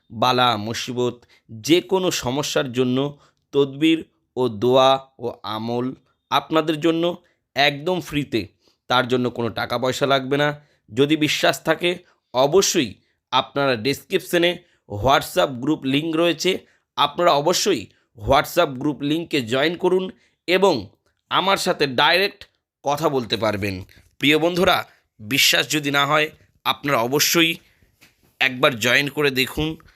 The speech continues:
আপনারা অবশ্যই যে কোনো ট্রিটমেন্ট, যে কোনো তদবির আপনি একদম ফ্রিতে করতে পারবেন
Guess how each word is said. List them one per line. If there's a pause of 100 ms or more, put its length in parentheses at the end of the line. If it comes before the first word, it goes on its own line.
(260)
আপনারা
অবশ্যই (320)
যে
কোনো
ট্রিটমেন্ট,
যে
কোনো
তদবির (340)
আপনি (340)
একদম (140)
ফ্রিতে (460)
করতে
পারবেন